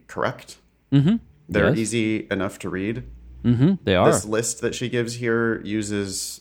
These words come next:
Speaker 1: three verbs, all with I N G at the end of them.
Speaker 2: That's right. Parallel
Speaker 1: Uh,
Speaker 2: list with, uh, the Oxford comma.
Speaker 1: Yeah. And then it's a, it's also with the third sentence, "Clinical research is governed by heavy regulations." That's a nice short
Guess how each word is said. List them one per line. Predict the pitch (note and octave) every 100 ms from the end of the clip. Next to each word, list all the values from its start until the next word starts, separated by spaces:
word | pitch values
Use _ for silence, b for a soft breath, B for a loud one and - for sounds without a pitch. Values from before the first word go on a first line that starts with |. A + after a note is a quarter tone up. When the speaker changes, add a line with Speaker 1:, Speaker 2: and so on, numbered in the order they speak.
| _
Speaker 1:
three | - G#2 G#2 G2+
verbs, | F2+ F#2 G#2 G#2 G#2 - - -
all | F#2 F#2 F#2
with | G2 -
I | - F2+
N | F#2 F#2 F2
G | F2+ F#2+
at | G2
the | G2
end | G2+ G#2
of | G#2
them. | G#2 G#2+ G#2+
Speaker 2:
That's | F#2 G2
right. | G#2 C3+ - -
Parallel | A2 A2 A2+ A#2
Speaker 1:
Uh, |
Speaker 2:
list | A2+ B2+ E3 - G2+
with, | F#2+ F#2 -
uh, | F#2 F2+ F2+ -
the | F2
Oxford | F#2+ - A#2+ A2
comma. | B2+ C3 E3 - b b b b b b _
Speaker 1:
Yeah. | G2+ E2 - - b b b b _
And | G#2
then | G#2+ G#2+ G2+ -
it's | A2 A2
a, | G#2+ - -
it's | G2+
also | A2 A2 A#2 G#2 G2 - G2
with | G2 -
the |
third | F2 C3 C#3+
sentence, | A2 F#2+ -
"Clinical | C3 A#2 A2 G2+
research | G2+ G#2+ G2+
is | F#2
governed | F2+ F#2 F#2 F2+
by | F2
heavy | F#2+ F2
regulations." | E2 E2 E2 B2 B2 A#2+ A#2
That's | A#2 G2
a | E2+
nice | F2 F2
short | - G#2 F#2+ -